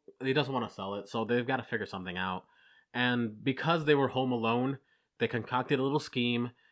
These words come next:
to intimidate this person who was coming over 'cause they didn't want him to be, you know, a pedophile. God forbid. <laughs> And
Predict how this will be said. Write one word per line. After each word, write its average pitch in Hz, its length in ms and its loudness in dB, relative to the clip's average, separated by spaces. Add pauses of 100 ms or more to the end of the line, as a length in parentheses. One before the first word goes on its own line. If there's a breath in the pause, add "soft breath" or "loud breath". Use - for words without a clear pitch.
(160 soft breath)
to 107 380 2
intimidate 123 640 0
this 113 160 0
person 117 400 2
who 120 80 -2
was 110 120 -6
coming 117 260 -4
over 120 140 -2
'cause 110 100 -8
they 113 80 2
didn't 110 140 2
want 110 140 2
him 107 80 -2
to 117 60 -6
be, 110 280 -2 (180 soft breath)
you 110 80 -8
know, 101 80 2
a 98 60 0
pedophile. 104 680 -2 (360)
God 120 200 0
forbid. 117 320 2 (160)
<laughs> 392 120 -4 (680 loud breath)
And 151 1000 4